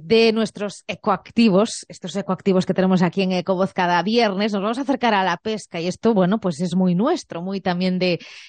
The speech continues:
de Galicia, cómo no. Y nos vamos a acercar en concreto porque, fíjense, eh,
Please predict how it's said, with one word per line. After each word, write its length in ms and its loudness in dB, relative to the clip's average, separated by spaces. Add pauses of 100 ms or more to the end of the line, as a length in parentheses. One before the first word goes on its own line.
de 200 2
Galicia, 400 2
cómo 240 -2
no. 160 -2 (260)
Y 100 -4
nos 120 2
vamos 220 -2
a 40 0
acercar 520 -2
en 180 -6
concreto 680 -4
porque, 280 -2
fíjense, 720 0 (380)
eh, 100 -14